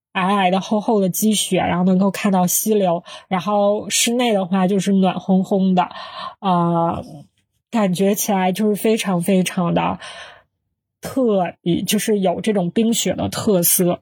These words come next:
嗯，就是我就看了我都很想去住，或者是住到冰雪大世界里面的那个雪屋，它是好像你住了，住满，住到那个雪屋的话，你直接就成升级为V V V I P这种，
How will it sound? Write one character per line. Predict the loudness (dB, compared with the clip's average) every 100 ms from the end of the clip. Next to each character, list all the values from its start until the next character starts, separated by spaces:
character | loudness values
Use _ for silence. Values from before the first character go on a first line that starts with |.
| _
嗯， | -2 0
就 | 0 0
是 | 2 0 -2 -10 _ _
我 | -4 0 0
就 | 0 -4
看 | -4 0
了 | 0
我 | 2
都 | 2
很 | 2 2
想 | 0 0
去 | -2 0
住， | 0 0 -4 -12 -12 -16
或 | -2 0 2
者 | 0
是 | 0 -2 -4 _
住 | -2 0
到 | 2 0
冰 | -2 -2
雪 | -2 -2
大 | -2 0
世 | 0 2
界 | 2
里 | 2
面 | 0 0
的 | 2
那 | 2
个 | 2
雪 | 0 -2
屋， | 0 0 0 -4 -14 -14 -14 -6
它 | -4 -2
是 | -2
好 | 0 0
像 | 2
你 | 0 -2
住 | -2 0 2
了， | 0 -2 -8 -2
住 | 0
满， | 2 0 -4 -10 -12 -12 -6
住 | -2 0
到 | 0
那 | 0 -2
个 |
雪 | 0 -2
屋 | 0 0
的 | 0
话， | 0 0 2
你 | 0 0
直 | 0 0
接 | 0 2
就 | 0
成 | -2 0 0
升 | 2 0 0
级 | 0 2
为 | 2 2
V | 2 2
V | 0 2
V | 2
I | 2 0
P | -2 0
这 | 2 2
种， | -2